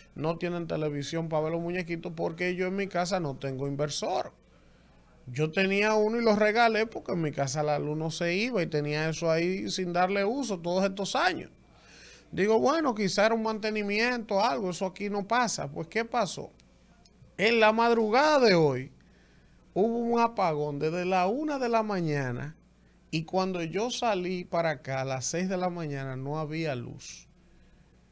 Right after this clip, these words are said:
Entonces, yo, eh, no tengo que darle consejos ni decirle al gobierno y sobre todo a quienes encabezan el sector eléctrico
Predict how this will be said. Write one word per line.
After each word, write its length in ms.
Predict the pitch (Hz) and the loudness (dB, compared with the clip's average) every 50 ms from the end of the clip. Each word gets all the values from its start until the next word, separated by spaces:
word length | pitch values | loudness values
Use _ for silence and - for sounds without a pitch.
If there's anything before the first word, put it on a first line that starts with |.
| _ - _ _ - _ _ _ | _ -20 _ _ -20 _ _ _
Entonces, 720 | - 170 190 214 226 208 185 - - 156 165 147 - - - - _ - - | 0 4 4 4 4 4 0 -2 -4 -6 -6 -6 -8 -8 -10 -14 _ -18 -12
yo, 680 | 185 160 143 123 143 175 196 202 208 220 247 - - - - - - - - - - - - - - - - - - - - - - | -10 -8 -4 0 4 6 8 10 10 10 8 6 2 -6 -18 -20 -20 -20 -20 -20 -20 -20 -20 -20 -20 -20 -20 -20 -20 -20 -20 -14 -8
eh, 420 | - 147 147 143 143 147 143 139 139 | -2 0 2 4 4 4 4 4 4
no 200 | 143 160 180 175 | 4 2 2 2
tengo 280 | 214 220 220 220 208 | 2 2 2 2 2
que 80 | 214 214 | 0 0
darle 380 | 214 220 214 214 220 214 208 202 | 2 2 2 2 2 0 -2 -2
consejos 600 | - 208 208 196 190 - 208 208 202 202 202 185 | -2 -2 -2 -2 -2 -2 0 0 0 0 -2 -2
ni 140 | 185 170 | -2 -2
decirle 720 | 165 160 151 139 - - - 196 208 202 175 160 160 - - - | -2 -2 -2 -2 -2 -2 -2 -2 -2 -2 -4 -4 -4 -6 -8 -8
al 500 | - 135 135 143 151 151 147 143 139 135 120 - - - - - - | -4 -2 -2 0 0 -2 -2 -4 -6 -6 -8 -10 -10 -10 -14 -14 -10
gobierno 640 | 143 131 135 143 135 147 156 175 185 190 165 160 156 | -4 -2 0 2 2 4 6 6 6 6 6 4 2
y 40 | 147 | 2
sobre 300 | 143 156 139 - 139 131 | 8 10 12 12 12 10
todo 280 | - 147 165 180 190 185 | 6 2 2 2 2 2
a 80 | 170 | 0
quienes 280 | - - 156 151 147 147 | -2 -4 -4 -4 -2 -4
encabezan 640 | 143 143 131 - - 127 139 160 160 - 180 175 | -4 4 8 8 8 8 6 -4 -6 -6 -8 -10
el 100 | 170 175 | -10 -10
sector 400 | 165 - 160 156 - 175 170 170 | -10 -10 -12 -10 -6 -6 -4 -4
eléctrico 640 | 170 165 156 143 123 127 - 127 127 - - 135 135 | -2 -2 -2 -4 -6 -8 -10 -12 -12 -12 -12 -16 -16